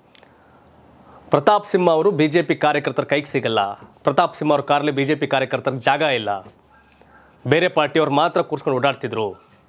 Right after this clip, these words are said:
ಇವೆಲ್ಲವೂ ರಿಪೋರ್ಟ್ ಕಲೆಕ್ಷನಲ್ಲಿ ಬಂದಾಗ, ಅದು ರಾಜ್ಯಾಧ್ಯಕ್ಷರಿಗೆ ತಲುಪಿದಾಗ ಅದು ಹೈಕಮಾಂಡ್‌ಗೆ ರೀಚ್ ಆಗಿದೆ.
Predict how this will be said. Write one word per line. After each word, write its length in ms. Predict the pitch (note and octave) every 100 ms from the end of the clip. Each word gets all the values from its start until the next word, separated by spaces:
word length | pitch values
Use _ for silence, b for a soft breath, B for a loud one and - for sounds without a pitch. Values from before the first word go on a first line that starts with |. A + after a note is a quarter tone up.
| _ _ _ B B B B B
ಇವೆಲ್ಲವೂ 800 | B2 A2+ C3 F#3 F3 C4 D#4 - _ - _ _ _ _ _ _ _ _ - - F#4 - D#4 C4+ - -
ರಿಪೋರ್ಟ್ 420 | D3 - A3 G3+
ಕಲೆಕ್ಷನಲ್ಲಿ 460 | E3+ E3 D#3 E3 C3+
ಬಂದಾಗ, 440 | C3+ D#3 D#3 F#3+
ಅದು 540 | G3 D3 C#3 A#2 A2
ರಾಜ್ಯಾಧ್ಯಕ್ಷರಿಗೆ 680 | A#2 C#3 C#3 E3+ C#3+ - B2
ತಲುಪಿದಾಗ 500 | - D#3+ - D#3 E3+
ಅದು 300 | F#3+ B2+ F3+
ಹೈಕಮಾಂಡ್‌ಗೆ 560 | C3 B2+ G3 G#3 G3 D3
ರೀಚ್ 220 | C#3+ C#3+
ಆಗಿದೆ. 400 | B2 G#2 G2+ A2